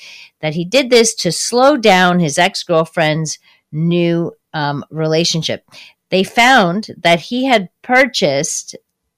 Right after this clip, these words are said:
about thirteen thousand sheetrock screws in total. I have no idea what these cost, so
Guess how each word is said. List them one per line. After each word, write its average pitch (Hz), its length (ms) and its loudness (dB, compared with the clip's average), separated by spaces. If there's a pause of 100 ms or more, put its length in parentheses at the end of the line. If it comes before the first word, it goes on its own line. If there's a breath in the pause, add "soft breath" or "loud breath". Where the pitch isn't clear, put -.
(120)
about 160 420 0
thirteen 240 840 0
thousand 170 720 2
sheetrock 165 640 -2
screws 156 360 -4
in 143 80 -6
total. 147 360 -2
I 170 60 -2
have 202 100 -2
no 214 100 2
idea 165 300 2
what 143 180 -4
these 139 220 -6
cost, 139 500 -4
so 131 400 -2